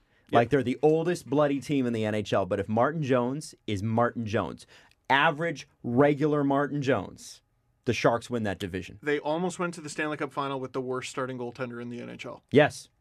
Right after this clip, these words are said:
Speaker 2: Yes.
Speaker 1: Last year. He
Speaker 2: Without
Speaker 1: was.
Speaker 2: que-
Speaker 1: He was the worst starting goalie in the N H L.
Speaker 2: He was an eight ninety-eight, I think, wasn't
Speaker 1: Yeah.
Speaker 2: he? Crazy.
Speaker 1: And Aaron Dell was behind him and worse.
Speaker 2: Potentially the most
Speaker 1: <laughs>
Speaker 2: interesting and fun division in the league this year,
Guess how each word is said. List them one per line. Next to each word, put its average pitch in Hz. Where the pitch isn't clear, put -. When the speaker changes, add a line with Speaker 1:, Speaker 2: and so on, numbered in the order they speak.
Speaker 2:
Yes. 113
Speaker 1:
Last 123
year. -
He -
Speaker 2:
Without 123
Speaker 1:
was. -
Speaker 2:
que- -
Speaker 1:
He 170
was 160
the 160
worst 170
starting 156
goalie 139
in 131
the 123
N 117
H -
L. -
Speaker 2:
He 135
was 143
an 156
eight 160
ninety-eight, 139
I 151
think, 92
wasn't 110
Speaker 1:
Yeah. 185
Speaker 2:
he? -
Crazy. 127
Speaker 1:
And 151
Aaron 165
Dell 147
was 135
behind 139
him 127
and 123
worse. 139
Speaker 2:
Potentially 190
the 135
most 151
Speaker 1:
<laughs> 170
Speaker 2:
interesting 156
and 131
fun 151
division 101
in 92
the 87
league 87
this -
year, 71